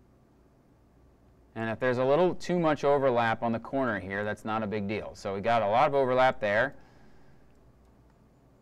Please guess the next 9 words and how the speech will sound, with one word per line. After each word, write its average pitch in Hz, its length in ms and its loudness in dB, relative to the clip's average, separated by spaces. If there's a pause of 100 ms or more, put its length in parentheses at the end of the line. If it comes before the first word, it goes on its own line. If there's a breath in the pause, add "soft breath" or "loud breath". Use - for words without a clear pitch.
(2750)
And 226 160 -4
that 254 220 0
looks 220 180 0
pretty 214 300 4
good. 165 360 6 (680)
I 139 100 2
might 156 420 2
extend 147 480 -4
it 139 100 -4